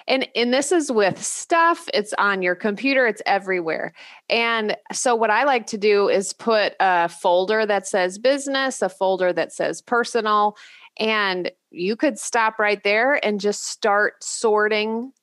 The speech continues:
documents and photos and whatever else is on your <laughs> desktop into personal and business. And then you can sort again. You can go into your business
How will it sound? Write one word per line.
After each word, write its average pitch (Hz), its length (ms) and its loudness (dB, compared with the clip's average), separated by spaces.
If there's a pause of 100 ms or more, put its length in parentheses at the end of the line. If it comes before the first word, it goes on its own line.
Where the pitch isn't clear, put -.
(300)
documents 202 960 0
and 180 600 -4
photos 185 880 0
and 165 540 -4 (380)
whatever 208 520 0
else 190 360 0
is 180 180 -2
on 190 240 0
your 190 180 -2
<laughs> 196 120 -2
desktop 220 720 -2 (280)
into 214 800 2 (120)
personal 196 540 -2
and 170 200 -6
business. 165 580 -6 (460)
And 226 220 0
then 277 640 0 (500)
you 220 180 -2
can 220 200 0
sort 185 460 2
again. 208 400 0
You 160 60 -10
can 190 200 -4
go 180 180 2
into 202 240 -4
your 226 120 2
business 233 800 -2